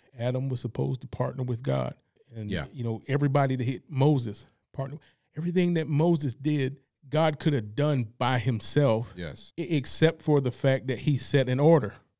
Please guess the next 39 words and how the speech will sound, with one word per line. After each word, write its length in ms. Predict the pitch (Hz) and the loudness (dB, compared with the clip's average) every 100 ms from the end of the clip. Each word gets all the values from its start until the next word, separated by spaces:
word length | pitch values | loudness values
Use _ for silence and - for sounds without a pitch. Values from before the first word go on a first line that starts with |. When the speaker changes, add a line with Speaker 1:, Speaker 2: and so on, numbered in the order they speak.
| _ - | _ -8
Speaker 1:
He 100 | 120 | -2
set 220 | 151 143 | 2 4
an 100 | 151 | 4
order 220 | 170 147 | 4 4
in 100 | 135 | 2
the 60 | 127 | 0
Speaker 2:
Yes, 100 | 92 | 2
Speaker 1:
beginning, 380 | 139 165 123 127 | 4 2 0 -2
and 140 | 120 | -4
Speaker 2:
that's 100 | 117 | -2
Speaker 1:
because 220 | 120 127 | -2 0
Speaker 2:
right. 80 | 156 | 0
Speaker 1:
he 140 | 143 127 | 0 0
is 100 | - | -2
so 440 | - 147 143 139 _ _ _ | 0 2 2 0 _ _ _
faithful 340 | 143 139 143 | -2 -2 -4
to 120 | 123 127 | -4 -2
his 120 | 113 | 0
own 240 | 123 117 | 2 4
word, 360 | 135 165 135 131 _ _ | 4 4 2 -2 _ _
Speaker 2:
Yeah. 220 | 78 69 | -12 -8
Speaker 1:
he 140 | - 135 | -6 -6
follows 480 | - 123 127 143 | -2 0 0 0
by 220 | 117 123 135 | 0 0 2
the 100 | 143 | 0
rules 300 | 127 131 123 | 0 0 -2
that 100 | 131 | -4
he 60 | |
plays, 440 | 135 170 156 117 - | 0 0 0 -6 -6
right? 200 | 123 123 | -2 -2
Speaker 2:
Yes, 220 | 156 - - | -2 -10 -20
that's 220 | - - | -20 -8
Speaker 1:
So 160 | 139 139 | -6 -6
Speaker 2:
correct. 180 | 131 - | -8 -4
Speaker 1:
I'm 200 | 147 151 | -2 0
gonna 200 | 135 107 | -2 -2
partner 460 | - 170 180 180 | 0 2 2 0
with 180 | 151 117 | -4 -4
Moses. 500 | 113 113 107 110 120 | -4 -4 -6 -10 -14